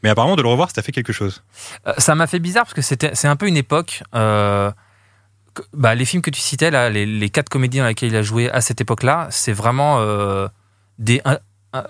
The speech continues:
Speaker 2: à chaque fois le même concept, un poisson hors de l'eau, c'est-à-dire un mec normal à qui va arriver quelque chose de, de,
Speaker 1: Mm.
Speaker 2: d'extraordinaire. Et il y avait aussi ça avec Jim Carrey à l'époque, qui a fait des, euh, Yes Man, euh, Bruce Tout-Puissant, euh,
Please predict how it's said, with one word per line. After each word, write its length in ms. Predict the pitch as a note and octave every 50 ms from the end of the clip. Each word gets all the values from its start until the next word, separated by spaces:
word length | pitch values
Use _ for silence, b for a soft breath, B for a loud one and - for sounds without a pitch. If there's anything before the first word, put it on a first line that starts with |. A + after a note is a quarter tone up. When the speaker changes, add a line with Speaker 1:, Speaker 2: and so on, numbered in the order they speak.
| -
Speaker 2:
à 100 | - C3+ B2+
chaque 120 | - -
fois 100 | - D3+
le 40 | C#3+
même 100 | C#3 B2+
concept, 340 | - C3+ B2 - D3+ C#3+ -
un 60 | B2+
poisson 300 | A2 - C#3 B2+ A#2 -
hors 140 | C#3 A#2+ A#2+
de 60 | A#2+
l'eau, 160 | B2 B2+ C3+ C3+
c'est-à-dire 300 | - B2 G#2+ A2 A#2 -
un 120 | - A#2 A2+
mec 220 | A#2+ B2 A#2+ -
normal 520 | A#2 A2+ A2+ A2+ A2 A#2+ B2 B2 B2+ B2 - _ -
à 60 | -
qui 180 | A2+ - - C3+
va 80 | A#2+ A#2+
arriver 240 | A#2 A#2+ A#2 A#2+ A2
quelque 120 | B2 A2
chose 240 | - - B2+ A#2 G#2+
de, 140 | A2+ G#2+ G#2
de, 160 | G#2 G#2+ A2
Speaker 1:
Mm. 160 | G2+ G#2 A2
Speaker 2:
d'extraordinaire. 800 | G#2 - A#2+ - - - A#2 A2 A2+ A2+ A2+ A2 A2+ G#2+ G2+ F#2 - B B B B B B B B B - -
Et 280 | C3 B2+ B2+ C3 - -
il 60 | C#3
y 40 | B2+
avait 120 | B2 A#2+
aussi 240 | C3 C3+ B2 - C#3
ça 100 | - E3+
avec 160 | E3 D3 C3
Jim 140 | A2+ C3 C#3
Carrey 320 | C3 - C#3 C3 C#3 C#3+ C#3
à 60 | A#2
l'époque, 420 | A2+ A2+ G#2+ C3+ C3+ C#3 - - - -
qui 100 | - A#2
a 60 | G2+
fait 180 | - - B2+ A#2
des, 240 | A2 A2 G#2+ G2+ F#2+ B B B B B B B B B B B B -
euh, 300 | A2 G#2+ G2 F#2+ F#2 F#2 F#2
Yes 240 | G2 G#2+ G#2 - -
Man, 400 | C3 B2+ C3 C3+ C#3 C#3 C3+ - - A#2
euh, 280 | A2 G#2 G2+ G2+ G#2
Bruce 240 | G#2 G#2 A2+ A#2+ A2
Tout-Puissant, 720 | - A#2 G#2+ - A#2+ - - - C3+ C3 C3+ C3+ C3+ - - -
euh, 800 | A#2+ G#2+ G#2 G2+ G2+ G2 G2 G2 G2 G2 G2 G2 G2 G2 G2+